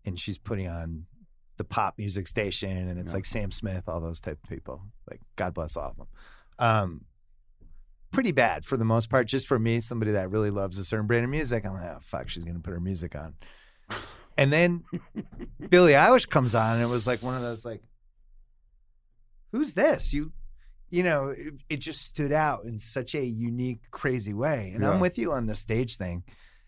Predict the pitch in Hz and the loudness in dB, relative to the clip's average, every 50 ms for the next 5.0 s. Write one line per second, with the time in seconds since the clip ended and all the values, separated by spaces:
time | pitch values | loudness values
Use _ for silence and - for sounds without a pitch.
0 | _ _ - - - - 160 190 220 220 - 190 190 190 - 175 143 127 117 107 | _ _ -12 -4 2 4 4 4 4 0 0 2 0 2 2 2 4 4 4 2
1 | 98 123 135 139 151 151 - - 151 131 123 107 117 110 104 98 - 110 101 95 | 2 4 4 4 4 4 2 0 0 0 0 0 2 0 0 0 0 0 -2 0
2 | 87 - - - _ _ - _ _ _ - - _ - 110 107 104 101 95 90 | -2 -6 -12 -18 _ _ -20 _ _ _ -20 -16 _ 0 2 4 4 2 0 -2
3 | 85 - - _ _ _ _ - - _ _ _ _ - 123 - - - 139 147 | -6 -10 -16 _ _ _ _ -20 -20 _ _ _ _ -6 -6 -6 0 2 2 2
4 | 147 - 139 110 101 98 92 98 113 123 131 131 143 160 175 170 - - - - | 2 0 -2 -2 -2 -2 -4 -2 0 0 2 2 0 -2 -2 -4 -6 -10 -10 -14